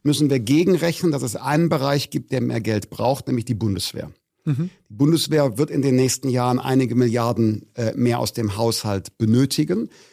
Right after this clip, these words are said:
Speaker 1: Das heißt also, wir machen den Staat effizienter für Steuersenkung und so weiter. Aber wir müssen umso effizienter werden, weil wir gleichzeitig auch bei der Bundeswehr mehr Geld ausgeben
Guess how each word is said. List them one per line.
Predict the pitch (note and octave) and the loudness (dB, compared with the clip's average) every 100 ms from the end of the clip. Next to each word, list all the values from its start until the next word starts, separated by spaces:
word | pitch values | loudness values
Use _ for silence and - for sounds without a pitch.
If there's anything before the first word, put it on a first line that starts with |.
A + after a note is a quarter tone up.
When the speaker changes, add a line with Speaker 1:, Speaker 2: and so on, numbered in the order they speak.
| _ | _
Speaker 1:
Das | - - | -6 -2
heißt | B2 C3+ | -2 -2
also, | A#2+ | 2
wir | A#2 | 2
machen | B2 B2 B2+ A2 | 2 2 0 2
den | A2 | 0
Staat | G#2 - B2 A#2+ - - _ | -2 -2 0 0 -2 -10 _
effizienter | A#2+ - A2 - A#2 A#2+ C#3 D3 E3 A#3+ C#4 _ _ _ _ _ | -8 -6 -8 -6 0 4 4 4 0 0 -4 _ _ _ _ _
für | - - E3 B2 | -12 -2 2 2
Steuersenkung | G2+ - D3+ C#3+ C3 C3 C3+ A#2+ | 2 2 4 4 2 2 2 0
und | B2 | -2
so | - G#2+ | -2 -2
weiter. | A#2+ E3 - C#3+ F#3+ - _ _ - | 0 0 0 -2 -2 -10 _ _ -6
Aber | C3+ C#3 B2 | -2 0 2
wir | C3+ | 4
müssen | C#3 D3+ D#3+ E3 - | 6 4 0 -2 0
umso | G#3+ A#3 F3+ F3+ | 4 6 4 2
effizienter | C#3+ - - - C#3 D3 C#3 B2 - | 0 -2 -2 0 2 2 2 -2 -2
werden, | G#2 B2 C3 - - C#4+ _ _ | 0 2 2 2 0 -4 _ _
weil | B2+ B2+ C3+ C3+ B2 | 0 2 2 2 0
wir | C3+ C3 | 0 2
gleichzeitig | A2 B2 D3 - D3+ C3+ B2+ | 2 0 0 0 0 0 -2
auch | - | -4
bei | - | -2
der | B2 | 0
Bundeswehr | A2+ B2+ C3 - A#2 | 2 0 0 0 2
mehr | A#2+ C3 C3+ | 4 4 2
Geld | G#2+ F#2+ F2 - | 0 -2 -4 -8
ausgeben | G2+ - - G2 F#2+ | -8 -8 -6 -8 -8